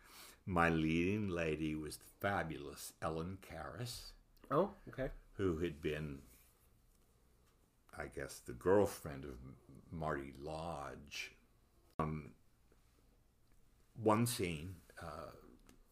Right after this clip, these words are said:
Speaker 1: so she was my lover, and I was in total conquistador. I mean, the metal breastplate, the conquistador hat and all that. And wherever I went,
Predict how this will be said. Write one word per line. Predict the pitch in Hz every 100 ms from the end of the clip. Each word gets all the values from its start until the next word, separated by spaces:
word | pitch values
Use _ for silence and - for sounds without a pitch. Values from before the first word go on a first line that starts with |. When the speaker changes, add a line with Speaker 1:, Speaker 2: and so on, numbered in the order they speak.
| - -
Speaker 1:
so | - 82 78
she | - 107
was | 90 87 113
my | 85
lover, | 90 80 76 78 73 71 82
and | 82
I | 90 80 78 82 78 - - -
was | 92 78 -
in | 76 71
total | - 113 98 76 58 - - - _ _ _ _ _
conquistador. | - 90 80 - 85 76 - - 80 71 65 65 - - - _ _ _ _ - - - - - - -
I | 80
mean, | 78 76
the | 76
metal | 76 78 78 71 67 - - - -
breastplate, | 76 - - - - 60 - - -
the | 65 - - - - _ _ _ - - -
conquistador | 82 80 - 82 - - - 71 76 69 -
hat | 73 67 - -
and |
all | 65 67
that. | 64 - - - - - - -
And | 92 90
wherever | 87 87 87 82 82 76
I | 71 76
went, | 90 120 113 71 80